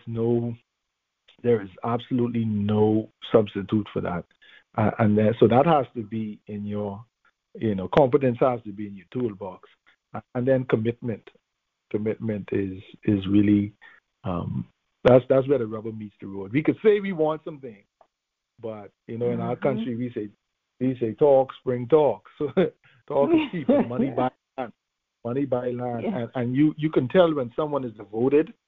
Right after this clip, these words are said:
Speaker 1: to something or committed to something by, by if they're intentional about it, meaning that it's on their, their itinerary, it, it's,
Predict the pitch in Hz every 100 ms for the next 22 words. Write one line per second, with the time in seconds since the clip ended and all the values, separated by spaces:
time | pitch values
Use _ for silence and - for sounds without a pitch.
0 | _ _ _ _ _ _ - 110 143 135
1 | 156 120 - 110 117 131 120 - 120 135
2 | 123 107 104 101 90 - - 110 104 98
3 | 98 110 _ _ _ - 123 123 113 104
4 | - 147 - 160 139 117 117 135 143 _
5 | 113 117 123 113 98 - _ _ _ _
6 | - 123 139 127 123 120 113 - 120 123
7 | 127 113 113 180 156 143 123 127 240 _
8 | _ _ _ _ _ _ 120 107 - 113